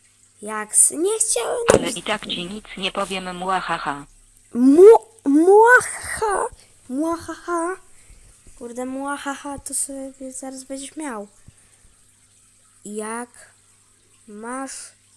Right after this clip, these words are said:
Speaker 1: na imię?
Speaker 2: Michał, a ty?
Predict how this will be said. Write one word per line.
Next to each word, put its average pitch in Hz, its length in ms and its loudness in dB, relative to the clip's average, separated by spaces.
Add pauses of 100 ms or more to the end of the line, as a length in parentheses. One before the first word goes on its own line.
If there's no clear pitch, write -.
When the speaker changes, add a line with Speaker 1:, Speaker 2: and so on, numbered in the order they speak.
(400)
Speaker 1:
na 294 400 -10 (1800)
imię? 262 680 -8 (2750)
Speaker 2:
Michał, 190 460 -8 (100)
a 185 100 -4
ty? 151 240 -16